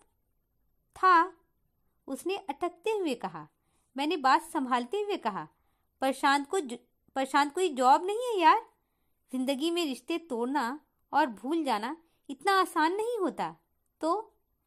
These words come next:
तो गलती?" मेरी बात बीच में काटते हुए काशी बोली, "बिना रिस्क लिए कैसे पता चलेगा कि ये गलती है या, या कुछ और?" वो कहता,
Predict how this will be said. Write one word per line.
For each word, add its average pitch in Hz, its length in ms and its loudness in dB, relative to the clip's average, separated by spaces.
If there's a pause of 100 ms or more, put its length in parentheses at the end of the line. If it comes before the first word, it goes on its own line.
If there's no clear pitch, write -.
(260)
तो 233 120 -4
गलती?" 262 520 -2 (580)
मेरी 254 260 -2
बात 196 340 -2
बीच 233 480 -8
में 240 120 -6
काटते 180 420 -4
हुए 269 120 -8
काशी 226 440 -4
बोली, 175 360 -8 (460)
"बिना 339 260 -2
रिस्क 240 640 -10
लिए 226 440 -8 (360)
कैसे 220 240 -6
पता 196 240 -10
चलेगा 160 420 -14 (400)
कि 240 60 -12
ये 226 200 -6
गलती 190 400 -8
है 269 280 -6 (420)
या, 247 360 0 (300)
या 277 160 -4
कुछ 359 300 -6
और?" 330 380 2 (460)
वो 233 80 -8
कहता, 269 640 -2